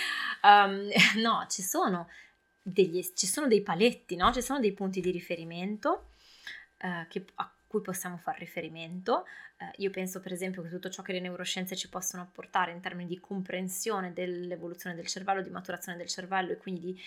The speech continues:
comprensione dei comportamenti dei bambini nelle varie fasi evolutive ci può aiutare tantissimo, perché quante, s-, quanti strati di, ehm,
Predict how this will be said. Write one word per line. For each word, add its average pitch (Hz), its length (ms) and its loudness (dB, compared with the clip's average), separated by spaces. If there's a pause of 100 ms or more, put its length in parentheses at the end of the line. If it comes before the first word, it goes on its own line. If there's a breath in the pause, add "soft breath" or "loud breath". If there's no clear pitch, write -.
(160 loud breath)
comprensione 190 540 -4
dei 170 120 -2
comportamenti 185 720 -8
dei 175 140 -4
bambini 180 460 -4
nelle 175 200 -8
varie 170 220 -10
fasi 180 240 -6
evolutive 175 580 -8
ci - 200 -8
può - 120 -10
aiutare 247 380 -6
tantissimo, 226 800 -8
perché 196 380 -14
quante, 214 600 -4 (500 loud breath)
s-, - 220 -14
quanti 254 380 0
strati 214 680 -2
di, 202 520 -4
ehm, 185 560 -6